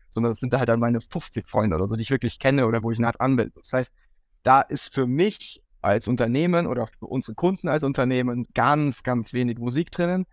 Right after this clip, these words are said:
Ich find's super spannend, ähm, weil es mir zeigt, was für Plattform, äh, was für Content gerade von den Nutzern gefordert wird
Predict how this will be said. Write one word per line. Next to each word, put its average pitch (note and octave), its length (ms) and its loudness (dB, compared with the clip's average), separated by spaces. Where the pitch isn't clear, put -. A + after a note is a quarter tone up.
Ich E3 120 -2
find's E3+ 200 0
super B2+ 160 -2
spannend, D#3 600 0
ähm, A2+ 440 -2
weil A#2 160 2
es - 120 -6
mir A2+ 120 -4
zeigt, B2+ 580 2
was - 300 -4
für B2+ 100 -2
Plattform, B2+ 560 -2
äh, A#2 160 2
was C3 160 -4
für B2 220 -2
Content C#3+ 420 2
gerade B2 320 0
von A#2+ 120 -10
den A#2 40 -2
Nutzern B2+ 300 0
gefordert C#3+ 440 0
wird C#3 140 0